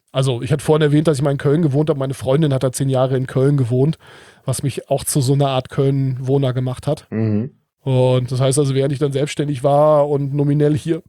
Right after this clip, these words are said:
Speaker 1: hier in Wilhelmshaven, habe ich dann halt eig-, eigentlich den Großteil meiner Zeit in Köln verbracht. Und, äh, naja gut, so war's dann halt immer so. Zwischen den Jahren waren wir halt beide zu Hause irgendwie bei unseren Eltern oder, äh, ja,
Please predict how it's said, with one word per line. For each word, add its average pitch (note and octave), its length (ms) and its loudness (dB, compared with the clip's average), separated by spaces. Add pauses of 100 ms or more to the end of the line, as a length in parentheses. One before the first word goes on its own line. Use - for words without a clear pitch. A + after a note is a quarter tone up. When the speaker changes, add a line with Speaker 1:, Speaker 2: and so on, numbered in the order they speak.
(200)
Speaker 1:
hier E3 180 2
in D#3+ 100 -2
Wilhelmshaven, D3+ 880 -2
habe C#3+ 180 -2
ich D3 80 0
dann C#3+ 140 2
halt C#3+ 200 -2
eig-, C#3+ 100 -6 (180)
eigentlich E3 320 0
den D#3 140 -4
Großteil D3 340 0
meiner C#3 220 0
Zeit C3+ 220 -2
in C#3+ 80 -2
Köln C#3 240 -2
verbracht. B2 520 -8
Und, A#2+ 480 -10
äh, A2+ 260 -8 (680)
naja D#3+ 220 2
gut, D3+ 340 0 (160)
so D#3+ 420 2
war's D#3 240 0
dann D#3 140 0
halt F3+ 120 0
immer D#3 180 0
so. C3+ 140 -2
Zwischen D#3 280 -6
den D3+ 120 -4
Jahren F3 380 0
waren E3+ 160 0
wir D#3+ 60 2
halt D#3 140 0
beide D#3+ 220 0
zu D3 120 -4
Hause F#3 260 2
irgendwie F3 260 0
bei E3+ 80 0
unseren D#3 240 -2
Eltern A3+ 520 -6
oder, F3+ 580 0
äh, E3 320 -6
ja, C#3 360 -4